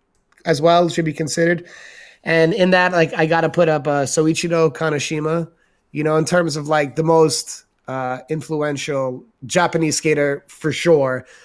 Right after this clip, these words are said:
Like, I was looking at, like, from the early days, like, Chiaki Ito, he was, like, one of the most well-known, uh, Japanese skaters. Um, and he still skates to this day, but Soichiro Kaneshima has just, like,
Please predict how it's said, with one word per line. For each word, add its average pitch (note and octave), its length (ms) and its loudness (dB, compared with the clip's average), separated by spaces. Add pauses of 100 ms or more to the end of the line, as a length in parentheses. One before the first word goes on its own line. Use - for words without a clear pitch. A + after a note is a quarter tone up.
(280)
Like, E3+ 140 4
I F3 60 6
was E3+ 180 2
looking F#3 220 0
at, E3+ 180 2
like, E3 180 0
from E3+ 120 -4
the E3 60 2
early E3 240 2
days, D#3 220 2
like, D3 120 -4
Chiaki E3+ 400 0
Ito, D#3+ 320 0
he D3+ 100 -2
was, D3 120 -4
like, D3 260 -4
one D#3 200 -4
of D#3 60 -4
the D3+ 60 -4
most D3 400 -6
well-known, D3 680 -2
uh, C3 320 -8
Japanese C#3+ 520 -6
skaters. C#3 480 -2 (880)
Um, C#3 460 -2 (340)
and D#3+ 100 2
he D#3+ 60 4
still F#3+ 180 4
skates F3 320 2
to E3 80 0
this D#3 220 0
day, E3 540 4
but D#3+ 340 0
Soichiro F#3 580 2
Kaneshima E3 560 0
has D3+ 280 -2
just, D#3 180 -4
like, D3 260 -4